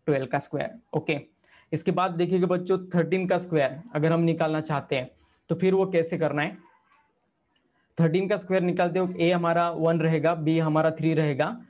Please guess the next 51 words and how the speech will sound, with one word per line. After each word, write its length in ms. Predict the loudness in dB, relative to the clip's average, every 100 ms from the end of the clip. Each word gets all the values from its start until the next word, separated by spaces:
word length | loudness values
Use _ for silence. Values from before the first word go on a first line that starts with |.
| -20 _ -2
तो 60 | 2
ए 160 | 2
स्क्वायर 340 | 0 0 0 0
मतलब 300 | -2 0 2
वन 200 | 2 0
का 120 | -2
स्क्वायर 300 | 0 2 2
वन 200 | 2 0
आएगा, 380 | -2 -2 -4 -6 -14 _ _
अ, 120 | 0 0
बी 200 | 2 0
स्क्वायर 400 | 0 0 0 -4 -8
मतलब, 400 | -4 0 0 0 0
अ, 180 | -2 -6 _ 0
थ्री 140 | 0
का 140 | 2 -2
स्क्वायर 360 | 0 0 2
that 180 | 0 0
is 100 | 2
नाइन 260 | 2 2 0
आएगा 400 | 0 -2 -4 -8 _ _ _ -2
और 240 | 0 2
बीच 260 | 0 0 0
में 140 | 0
जो 100 | 0
टर्म 260 | 2 0 2
रहेगा 300 | 2 2 0
वो 120 | 0
टू 340 | -2 0 0 0
ए 120 | 0 2
बी 240 | 2 0 0 0
टर्म 180 | 0
रहने 280 | 0 0 -2
वाला 200 | -2 -2
है, 140 | -6 -10 _ _ -6
तो 60 |
टू 260 | -2 2 2
into 360 | 2 2 2 0 -2 0
one 240 | 2 4
into 300 | 2 0 -2
three 220 | 0 0 -2 -6 _ -2
that 160 | 0
is 60 | 0
सिक्स 300 | 0 -2 0
आने 160 | 0 0
वाला 200 | 0 -2
है, 100 | -6
तो 180 | 0
वन 180 | 2 2
सिक्सटी 340 | -2 -6 -2 0
नाइन। 280 | 0 -6